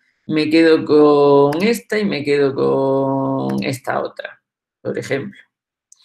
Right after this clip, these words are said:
¿Que no me interesa ninguna? Pues todas las desmarco.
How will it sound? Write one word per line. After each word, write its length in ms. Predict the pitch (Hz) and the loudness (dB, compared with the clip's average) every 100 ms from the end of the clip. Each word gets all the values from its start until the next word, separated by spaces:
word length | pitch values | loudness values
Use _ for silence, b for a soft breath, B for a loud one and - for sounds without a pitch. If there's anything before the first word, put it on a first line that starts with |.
| B B | B B
¿Que 100 | - | -6
no 120 | 180 202 | -2 0
me 80 | |
interesa 440 | 226 202 214 208 214 | 0 0 0 -2 -2
ninguna? 760 | 208 226 254 240 123 107 - _ _ | -4 -4 -6 -6 -6 -8 -14 _ _
Pues 400 | - - - - - _ _ _ _ | -8 -8 -8 -12 -18 _ _ _ _
todas 260 | 143 143 | -2 0
las 180 | 135 131 | 0 -2
desmarco. 640 | 131 127 - - - - | -4 -6 -6 -8 -12 -20